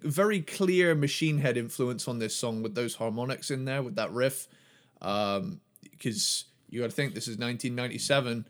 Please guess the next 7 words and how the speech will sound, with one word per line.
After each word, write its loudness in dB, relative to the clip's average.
Uh, 0
the 2
ba-ba-oo, 4
ba-ba-oo 6
thing 2
is -2
very 2